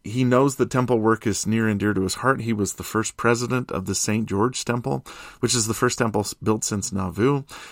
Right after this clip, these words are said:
And it really looks like under this new law, the temples are gonna be seized. So President Woodruff, before he, um, issues the manifesto, prays. He, he writes in his journal on the last day of the year, eighteen eighty-nine,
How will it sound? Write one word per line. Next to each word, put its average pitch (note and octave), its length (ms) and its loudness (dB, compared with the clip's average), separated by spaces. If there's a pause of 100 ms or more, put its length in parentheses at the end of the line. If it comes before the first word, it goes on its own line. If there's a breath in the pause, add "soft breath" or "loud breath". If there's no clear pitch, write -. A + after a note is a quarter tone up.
(120)
And A#2+ 120 2
it B2 60 6
really C#3+ 280 8
looks C#3 220 2
like A#2+ 220 4
under A#2 160 2
this G#2+ 220 -4
new A2+ 100 0
law, G#2 160 2
the G2 140 -2
temples A#2+ 500 -2
are G2 60 -2
gonna F#2+ 180 -2
be F#2 160 -4
seized. G2+ 600 -6 (480 loud breath)
So D#3 220 10
President F3 460 4
Woodruff, D3 480 4
before D3 380 6
he, C#3 340 4
um, G2+ 360 2
issues A2 300 -2
the A#2+ 80 -2
manifesto, G#2 640 0
prays. G#2 600 -2
He, A2+ 300 2 (480 loud breath)
he C#3+ 100 4
writes C#3+ 420 8
in C#3 140 4
his C3 240 4
journal A#2 600 4
on A2+ 100 4
the G#2+ 80 4
last G#2+ 560 2
day A#2 220 4
of G#2 140 0
the G2 80 2
year, G#2 420 2
eighteen A2+ 400 0
eighty-nine, B2 720 0